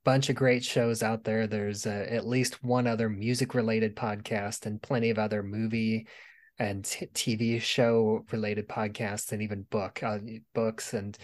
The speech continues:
you know, other conversations. There's a lot of stuff in our network. And, uh, you know, u-,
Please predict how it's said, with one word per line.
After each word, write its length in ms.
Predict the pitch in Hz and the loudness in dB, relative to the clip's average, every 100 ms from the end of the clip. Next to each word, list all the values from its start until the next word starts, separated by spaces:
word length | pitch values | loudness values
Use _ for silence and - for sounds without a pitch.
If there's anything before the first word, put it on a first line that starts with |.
| - - - | -18 -20 -4
you 60 | |
know, 120 | 110 98 | -2 0
other 260 | 113 113 | 2 4
conversations. 960 | 110 131 104 110 - 101 107 - 101 101 | 4 0 -2 -4 -4 -4 -6 -6 -8 -6
There's 300 | 110 107 104 | -4 -2 -4
a 160 | 107 107 | -6 -6
lot 480 | 104 104 110 110 | -4 0 2 2
of 140 | 107 95 | 0 -4
stuff 480 | - 110 92 - - - - - | -4 -4 -4 -8 -20 -20 -20 -6
in 140 | 104 | -2
our 140 | 101 95 | -2 -4
network. 560 | 87 90 90 - - 160 156 _ _ - | -6 -10 -12 -12 -12 -12 -14 _ _ -8
And, 220 | 101 104 | -6 -2
uh, 140 | 104 107 - - - | -2 -4 -12 -18 -8
you 80 | 104 | -4
know, 180 | 101 95 | -4 -4
u-, 260 | 101 107 | -4 -4